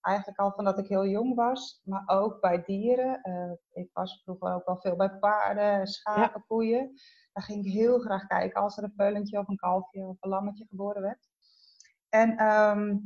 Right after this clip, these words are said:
Speaker 1: nou, ik, eh, ik wilde ook altijd verloskundige worden, dat dan wel. Maar, ehm, ik ben, eh, op mijn achttiende en op mijn negentiende uitgeloot. Dat was toen nog
Speaker 2: Hmm.
Speaker 1: vooral, eh, geluksloting. En, eh, ik ben H B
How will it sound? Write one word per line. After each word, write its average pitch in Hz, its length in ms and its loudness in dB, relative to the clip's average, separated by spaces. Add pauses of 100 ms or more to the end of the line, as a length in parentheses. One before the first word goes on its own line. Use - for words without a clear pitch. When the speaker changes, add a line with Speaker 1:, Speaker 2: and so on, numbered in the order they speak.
Speaker 1:
nou, 196 360 6
ik, 196 140 -4
eh, 202 240 0
ik 202 120 -2
wilde 240 220 6
ook 240 140 2
altijd 226 280 0
verloskundige 220 580 2
worden, 175 220 2
dat 220 140 0
dan 190 300 -2
wel. 196 300 0 (100)
Maar, 190 260 -6
ehm, 185 300 -10 (320)
ik 190 160 -14
ben, 190 260 -4
eh, 185 480 -4
op - 120 -8
mijn 185 140 -6
achttiende 190 640 -4 (320)
en 185 280 -4
op 190 140 -6
mijn 196 120 0
negentiende 190 600 0
uitgeloot. 220 680 0
Dat 226 160 -12
was - 180 -12
toen 180 100 -4
nog 180 100 0
Speaker 2:
Hmm. 175 180 -8
Speaker 1:
vooral, 175 380 -2
eh, 175 140 -4
geluksloting. 208 1120 -4 (340)
En, 202 260 -2
eh, 202 280 0
ik 202 100 -4
ben 214 120 -2
H 202 200 4
B 190 40 2